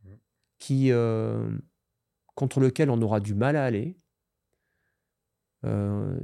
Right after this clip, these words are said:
Speaker 2: il sera compliqué de changer les choses et qui dessert les sportifs. Parce qu'en fait, les sportifs sont conscients de ça.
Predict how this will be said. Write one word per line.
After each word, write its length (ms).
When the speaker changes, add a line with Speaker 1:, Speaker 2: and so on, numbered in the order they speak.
Speaker 2:
il 60
sera 200
compliqué 460
de 40
changer 240
les 100
choses 420
et 80
qui 140
dessert 300
les 80
sportifs. 640
Parce 160
qu'en 120
fait, 540
les 60
sportifs 400
sont 180
conscients 460
de 60
ça. 340